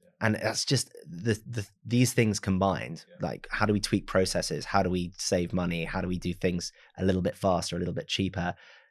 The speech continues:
Speaker 1: I just completely miss, I think, the, the point around value creation.
Speaker 2: Yeah,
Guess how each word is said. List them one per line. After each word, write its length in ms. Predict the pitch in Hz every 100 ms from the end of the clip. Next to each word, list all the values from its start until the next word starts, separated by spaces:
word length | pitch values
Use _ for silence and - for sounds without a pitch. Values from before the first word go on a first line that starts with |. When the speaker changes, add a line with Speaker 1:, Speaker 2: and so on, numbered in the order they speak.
| _ _ _ _ -
Speaker 1:
I 40 |
just 160 | 196 -
completely 640 | 196 - - 190 175 135
miss, 480 | 123 107 - - -
I 120 | 104 110
think, 420 | - 90 85 -
the, 340 | 92 87 85 -
the 80 |
point 320 | 85 - 98 -
around 260 | 90 87
value 240 | 85 87 90
creation. 600 | 85 87 87 - - 95
Speaker 2:
Yeah, 220 | 98